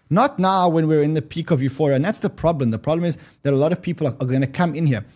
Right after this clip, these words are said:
and they're going to try and ride this train by jumping onto the, to Coinbase after we've made two hundred and three hundred and four hundred percent. You need to buy you need to buy when it feels uncomfortable. I'm gonna show you in a second. I'm gonna show you somewhere else where I landed up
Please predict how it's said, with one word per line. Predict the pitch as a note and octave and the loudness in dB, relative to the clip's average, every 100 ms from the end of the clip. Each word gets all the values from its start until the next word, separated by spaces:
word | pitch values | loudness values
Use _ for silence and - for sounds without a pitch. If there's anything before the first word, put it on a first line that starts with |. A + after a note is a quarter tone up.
| _ | _
and | C#3 D#3+ | -2 0
they're | D3+ | 0
going | E3 | 0
to | C#3+ | -2
try | D3+ F3 F3 | -2 -2 0
and | F3+ | 2
ride | C#3 D3 D3+ | 2 0 -2
this | D3 C3+ | -6 -4
train | D#3+ C#3 | 0 0
by | B2 C3 | 0 0
jumping | C3 D#3+ C3+ D3 | 0 -2 -2 -2
onto | D#3 D3 | -2 -2
the, | C#3 C#3 | -2 -2
to | C3 - | -4 -10
Coinbase | A#2+ E3+ D3+ C3+ - | -2 0 2 -2 0
after | D#3 - D#3+ | -2 0 0
we've | C3 D#3+ C#3+ | 2 0 2
made | C3+ B2+ | -2 0
two | E3+ | 0
hundred | E3 B2 | 0 0
and | A#2+ | -2
three | A#2 | -2
hundred | E3 C#3 | 0 0
and | B2 | 0
four | C#3 C#3+ | -2 0
hundred | C3+ - | -2 -4
percent. | A#2 A#2+ - _ _ _ _ _ | -4 -4 -6 _ _ _ _ _
You | B2+ D3 | 2 4
need | D3+ G3 - | 4 2 0
to | E3+ | 0
buy | B2 C3+ A2 - _ _ _ _ _ _ | 0 0 -2 -6 _ _ _ _ _ _
you | C3+ C3 | 0 2
need | D#3+ D3+ | 2 2
to | C#3+ | 2
buy | C#3 C3+ A#2+ - _ | 4 2 -2 -8 _
when | B2 C3+ | 0 2
it | C3+ | 0
feels | C3 D#3+ D#3 - | -2 0 0 0
uncomfortable. | - C3+ C3 C#3+ A#2+ A2 | -2 -2 0 -4 -4 -2
I'm | |
gonna | C3+ E3+ | -2 0
show | A3 | 0
you | A3 A3+ G3+ - - | 2 2 0 -8 -6
in | D#3 D#3+ | 0 2
a | |
second. | - F#3 F3+ C3 | 2 2 2 0
I'm | C3 | 0
gonna | C#3 G3 | 0 0
show | - E3+ | 0 0
you | D#3 D#3 D3+ - _ | 2 0 0 -4 _
somewhere | - F3 E3+ D3+ | 0 2 4 4
else | D3+ D#3 | 4 2
where | C3+ C3+ | 0 0
I | |
landed | C3 D3+ D3 | 2 0 0
up | C3+ | -2